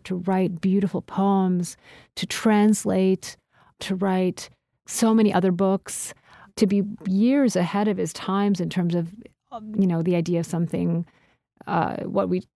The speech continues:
think of today as autofiction or whatever. I mean, just years and years ahead, um, and still remains beyond all of, all of this, uh, in my opinion. That e-, truly extraordinary capacity to produce, to create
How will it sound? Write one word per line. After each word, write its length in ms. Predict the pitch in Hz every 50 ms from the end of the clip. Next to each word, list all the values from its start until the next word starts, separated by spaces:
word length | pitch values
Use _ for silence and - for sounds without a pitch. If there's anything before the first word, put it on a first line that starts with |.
| _ _
think 160 | - 190 175 185
of 100 | 170 165
today 180 | - 185 170
as 100 | 170 160
autofiction 760 | - 170 170 170 170 165 - - 175 175 - - 190 170 170
or 120 | 170 170 170
whatever. 360 | 180 175 180 180 170 165 170
I 40 | 175
mean, 160 | 185 185 175
just 120 | 180 170
years 460 | 185 180 185 202 202 202 196 196 190 185
and 140 | 180 180
years 220 | 175 175 175 170 170
ahead, 460 | 165 - - 175 - - - - 170 - _ _ _ _ _ _ _ -
um, 580 | 175 175 170 170 170 170 170 175 170 170 - 247 190
and 140 | 185 185 175
still 320 | 185 226 240 240 233 196
remains 640 | 170 175 180 175 175 175 175 175 175 175 165 165 170
beyond 500 | 160 175 175 180 185 214 214 190 165 -
all 180 | - 170 175 175
of, 200 | 170 160 170 - _ -
all 180 | 175 170 165
of 140 | 165 165 170
this, 400 | 190 190 185 - - - - - - _
uh, 280 | 165 165 160 170 180 175
in 160 | 180 170 175
my 140 | 165 165 165
opinion. 640 | 165 165 - - 180 165 170 170 170 170 170 170 165 - _ _ - - - - - - _ _
That 360 | 196 190 190 196 190 - -
e-, 80 | 175 - _ _ _
truly 380 | - - 294 311 302 208 165 160
extraordinary 960 | 156 - - - - 160 165 170 170 170 170 151 165 175 175 170 180 170 - _ _ _ _ _ _ _
capacity 640 | - 185 - 180 175 185 165 - 190 - - 220 202
to 120 | - - 165
produce, 800 | - - 180 180 180 180 175 - 180 170 - - - - - - -
to 100 | - 185
create 640 | - - 202 185 - - - - - - - -